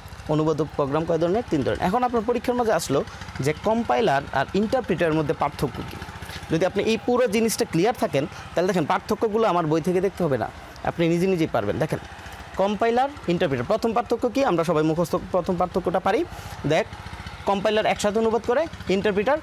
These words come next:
এক line এক line করে অনুবাদ করে। দ্বিতীয়ত, ধরেন compiler একসাথে যেহেতু অনুবাদ করতেছে, তাহলে যদি আপনার কথার মধ্যে কোনো ভুল থাকে, তাহলে সে কি একসাথে সেটা দেখাই দিবে যে, "ভাই, আপনি তো কথার মধ্যে ভুল করছেন, ওই যে, ওই দুভাষী।"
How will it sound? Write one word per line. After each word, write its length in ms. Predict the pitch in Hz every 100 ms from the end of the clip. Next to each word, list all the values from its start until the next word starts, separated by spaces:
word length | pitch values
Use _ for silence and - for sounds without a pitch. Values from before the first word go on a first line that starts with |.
| - - -
এক 220 | 208 -
line 160 | 202 180
এক 160 | -
line 120 | 135
করে 160 | 123 117
অনুবাদ 220 | 110 98 -
করে। 140 | - - - - - - - - -
দ্বিতীয়ত, 420 | 156 214 247 220 98 - - - - 143
ধরেন 320 | 143 214 160 - - - - - - - -
compiler 420 | 220 220 165 113 -
একসাথে 440 | - 226 - - 254
যেহেতু 260 | 240 202
অনুবাদ 220 | 208 185 170
করতেছে, 300 | 165 131 123
তাহলে 300 | 127 170 170 226 - - 147
যদি 180 | 185
আপনার 220 | 208 220 208
কথার 260 | 220 220 233
মধ্যে 260 | 240 202 190 220
কোনো 160 | 180
ভুল 320 | 127 143 208
থাকে, 300 | 220 208 107 92 - - -
তাহলে 160 | 143 143
সে 160 | 185
কি 160 | 165 135 -
একসাথে 380 | 196 - 208 208
সেটা 260 | 208 202 202 - - -
দেখাই 240 | 175 170
দিবে 220 | 156 156 170 - - -
যে, 80 | 147
"ভাই, 200 | 165 202
আপনি 220 | 175 180
তো 80 | 156
কথার 240 | 160 165
মধ্যে 180 | 143 131
ভুল 180 | 127 117
করছেন, 300 | 113 - 90 - - -
ওই 120 | 143
যে, 160 | 135 -
ওই 180 | 156 143
দুভাষী।" 360 | 131 135 120